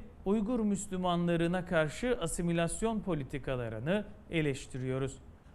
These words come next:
A B D, Çin ve bazı devletlerden hava savunma sistemi istememize rağmen bizi bu konuda yıllarca oyaladılar. Sonunda yaptırımlara ve eleştirilere rağmen Rus yapımı S dört yüz füze savunma sistemlerini satın aldık.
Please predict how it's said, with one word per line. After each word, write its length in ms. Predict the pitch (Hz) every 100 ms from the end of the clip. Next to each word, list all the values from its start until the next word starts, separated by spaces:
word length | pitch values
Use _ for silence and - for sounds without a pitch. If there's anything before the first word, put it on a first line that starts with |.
| - -
A 300 | 190 196 165
B 260 | 165 127
D, 260 | 139 214 226
Çin 280 | - 269 269
ve 160 | 233
bazı 380 | 190 220 190 196
devletlerden 760 | 175 156 143 135 139 123 131 220
hava 260 | 202 196 208
savunma 580 | - 202 196 208 233 -
sistemi 580 | - - 160 - 147 135
istememize 720 | 123 - 156 151 151 139 160
rağmen 400 | 127 104 110 165 190 - - - - -
bizi 560 | 160 202 175 226 226 226 -
bu 220 | 170 208 254
konuda 440 | 220 160 139 190
yıllarca 640 | 190 175 180 208 165 135
oyaladılar. 640 | 143 123 120 117 127 139 135 - - -
Sonunda 480 | - 247 240 226 269
yaptırımlara 840 | 240 196 - 202 196 190 196 208
ve 80 | 175
eleştirilere 800 | 160 160 156 - 165 160 160 156
rağmen 460 | 131 107 110 160 190 - - - -
Rus 260 | 220 220
yapımı 500 | 247 - 226 220 254 247
S 280 | 175 165 -
dört 280 | 208 220 -
yüz 220 | 214 175
füze 340 | 160 202 180 196
savunma 440 | 202 180 175 202
sistemlerini 840 | - 165 - 151 139 135 131 156 190
satın 360 | - 120 123
aldık. 300 | 123 120 139